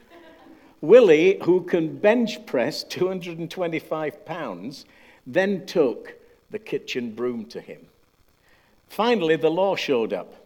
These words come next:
not so much to arrest the would-be thief,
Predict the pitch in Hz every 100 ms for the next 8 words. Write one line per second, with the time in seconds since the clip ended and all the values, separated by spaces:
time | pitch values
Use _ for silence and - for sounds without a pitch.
0 | _ _ _ - _ - 233 262 - 214
1 | 202 190 202 196 - - 165 156 170 196
2 | - - - 139 131 147 135 120 127 113
3 | - 180 135 95 95